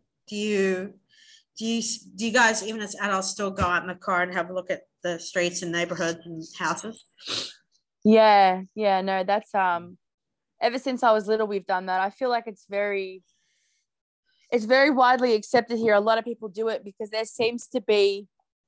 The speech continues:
Speaker 2: like, particular streets that all h-, bundle up together and they put on, like, a really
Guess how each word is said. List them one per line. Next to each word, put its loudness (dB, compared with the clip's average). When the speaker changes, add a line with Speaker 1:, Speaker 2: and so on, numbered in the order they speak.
Speaker 2:
like, 2
particular -4
streets -6
that -2
all 2
h-, -16
bundle 0
up -4
together -4
and -2
they -4
put -6
on, -2
like, -2
a -10
really -6